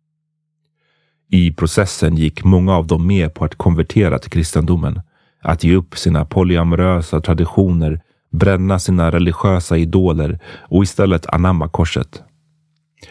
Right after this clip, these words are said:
De ledare som gick med på att gå över till den kristna tron översköljdes ofta av gåvor och hederstitlar.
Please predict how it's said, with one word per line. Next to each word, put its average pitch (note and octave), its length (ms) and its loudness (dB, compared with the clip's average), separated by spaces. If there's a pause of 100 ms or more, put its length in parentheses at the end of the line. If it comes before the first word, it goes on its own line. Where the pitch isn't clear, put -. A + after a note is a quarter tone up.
(180)
De E2 200 2
ledare E2+ 380 2
som E2 160 0
gick E2 180 -2
med G2 320 2
på D#2 120 -2
att D2+ 120 -4
gå E2 180 2
över D#2 180 0
till E2 200 -2
den D#2+ 160 -2
kristna D#2+ 380 -2
tron F2+ 460 -2 (400)
översköljdes E2+ 720 0
ofta D#2 320 -2
av D2+ 380 -2
gåvor E2 640 0
och C#2+ 160 -2
hederstitlar. E2 1000 -2